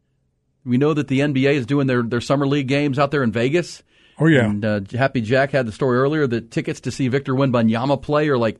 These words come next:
Speaker 1: hundred eighty bucks in for an exhibition game to see the, apparently the next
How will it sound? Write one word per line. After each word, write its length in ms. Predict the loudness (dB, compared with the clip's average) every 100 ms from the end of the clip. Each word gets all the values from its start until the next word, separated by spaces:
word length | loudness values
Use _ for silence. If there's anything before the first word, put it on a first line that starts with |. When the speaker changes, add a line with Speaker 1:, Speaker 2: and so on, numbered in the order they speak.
| _
Speaker 1:
hundred 260 | -4 -2 0
eighty 160 | 0
bucks 360 | 0 -2 -2 -2
in 260 | -2 -2
for 200 | -4 -4
an 160 | -6 -6 -8
exhibition 580 | -6 -6 -4 -4 -2
game 240 | -2 -2 -4
to 60 |
see 180 | -6 -6
the, 220 | -4 -6 -8 _ -20 _ _
apparently 320 | -8 -2 0 2
the 80 |
next 260 | 2 2 -2